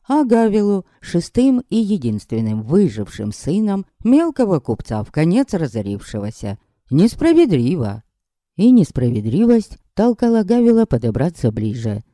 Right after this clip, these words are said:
За прошедшие годы он сроднился с князем, который, если и догадывался о существовании Гавила,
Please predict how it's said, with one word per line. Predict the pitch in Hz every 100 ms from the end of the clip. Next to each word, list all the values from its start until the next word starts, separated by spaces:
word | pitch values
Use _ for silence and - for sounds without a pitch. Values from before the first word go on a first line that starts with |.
| _ -
За | 214 214
прошедшие | 214 - 220 - 220
годы | 226 214 120
он | 143 190
сроднился | 226 247 226 131 104 - 110
с | -
князем, | 113 107 101 104 104 - _
который, | - 247 277 262
если | 247 233 240
и | 240
догадывался | 247 262 233 123 110 - 117
о |
существовании | 117 151 - 160 - 156 123 113 120 160
Гавила, | 131 104 104 101 104